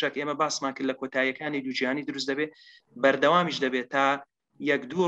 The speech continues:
ڕۆژ دوای بڵێن، ئێ، لە دایکبوونی مناڵەکە. جا بۆیە بەڕێزان پێویستە کە دە-، مناڵەکە لە دایک دەبێ، یەکسەر دایکان بە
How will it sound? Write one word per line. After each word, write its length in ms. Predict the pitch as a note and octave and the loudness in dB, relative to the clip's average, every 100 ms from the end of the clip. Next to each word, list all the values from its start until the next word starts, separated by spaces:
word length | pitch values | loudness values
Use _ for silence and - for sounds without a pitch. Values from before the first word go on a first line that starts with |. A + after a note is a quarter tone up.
| D#3 | 2
ڕۆژ 180 | D#3+ - C#3 | 0 0 -4
دوای 240 | C3+ C3 B2+ | 2 4 2
بڵێن، 240 | C3 C3 B2+ B2+ _ _ - | 0 0 0 -4 _ _ -8
ئێ، 100 | C3 A#2 A2+ A#2 - - B2 - | -2 0 0 -4 -6 -6 -6 -2
لە 80 | B2 B2+ | 0 2
دایکبوونی 460 | B2+ B2+ C#3+ C#3 B2 | 2 0 -2 0 0
مناڵەکە. 460 | A2+ A2 G2+ - - _ _ _ | -2 -4 -6 -10 -16 _ _ _
جا 120 | A#2+ C3 | 0 0
بۆیە 180 | E3+ E3 | 2 0
بەڕێزان 360 | E3 C#3 C#3 B2+ | 2 2 0 -2
پێویستە 440 | C3+ C#3 E3 - E3 F3 _ _ _ - | -2 0 -2 -2 -6 -8 _ _ _ -4
کە 80 | C3+ A#2+ | -2 0
دە-، 120 | A#2+ | 0
مناڵەکە 440 | C3+ C3 B2 B2+ F#3 D#3 | 2 4 4 2 0 0
لە 40 | D3+ | 2
دایک 180 | C#3 B2+ | 2 0
دەبێ، 200 | C3+ C#3 D3+ _ _ C3+ | -2 -2 -4 _ _ -4
یەکسەر 320 | C3+ - F3+ D#3 | -2 0 0 2
دایکان 320 | C#3+ C3 C#3 | 2 2 -2
بە 60 | C3 | -2